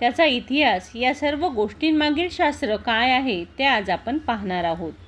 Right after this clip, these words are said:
नागपंचमीच्या दिवशी उपवास करा. उपवास केल्याने शक्ती वाढते आणि उपवासाचे फळ मिळते. नागदेवतेची पूजा करा, म्हणजेच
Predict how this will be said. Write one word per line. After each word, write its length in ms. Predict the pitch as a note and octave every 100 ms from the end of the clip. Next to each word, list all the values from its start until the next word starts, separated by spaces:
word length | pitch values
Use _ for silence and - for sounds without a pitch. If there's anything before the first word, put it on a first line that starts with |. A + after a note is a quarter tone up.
| - - - - - - - -
नागपंचमीच्या 1080 | A3+ A#3 A#3+ B3+ D4 D4 C#4+ E4 E4 E4 G4+
दिवशी 600 | F#4+ F4 - B3 F3 G#3 A3 - -
उपवास 540 | B3 - A#3+ C4 D4+
करा. 260 | - G#3+ D#3 - -
उपवास 460 | A#3+ - D4+ G4+ -
केल्याने 400 | F#4+ C4+ C4+ E4+
शक्ती 440 | E4 - - -
वाढते 440 | D4+ G#3 F3 E3+ D3 - -
आणि 360 | A#3 C4 G#3 G3
उपवासाचे 680 | A3+ - A#3 B3 C#4 C4+ G4+
फळ 320 | G#4 C4+ G#3+
मिळते. 460 | G3+ F#3 F3 E3+ D#3+ - - - - - - -
नागदेवतेची 960 | A#3 B3 C#4 F4+ E4 F4 - F#4 E4+ G4+
पूजा 400 | G4+ C4 F#3+ G#3+
करा, 320 | G3+ F#3+ E3 -
म्हणजेच 600 | A3 C4 D#4+ C4+ F3+ -